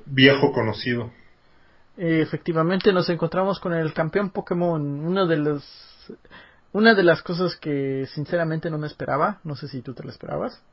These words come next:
Speaker 1: No, para nada.
Speaker 2: Este, y encontramos a Lance, el campeón de la Liga Pokémon.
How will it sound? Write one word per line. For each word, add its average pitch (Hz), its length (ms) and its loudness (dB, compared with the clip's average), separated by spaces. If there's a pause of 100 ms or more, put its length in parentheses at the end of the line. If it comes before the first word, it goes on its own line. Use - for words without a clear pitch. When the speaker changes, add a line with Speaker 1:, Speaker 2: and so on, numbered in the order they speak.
(160)
Speaker 1:
No, 110 320 2
para 101 220 -2
nada. 113 360 -4 (240)
Speaker 2:
Este, 139 580 -6
y 143 140 -6
encontramos 147 760 -4
a 143 340 -4
Lance, 156 720 0
el 139 400 -4
campeón 170 400 -2
de 170 100 2
la 143 120 2
Liga 147 240 0
Pokémon. 135 600 -12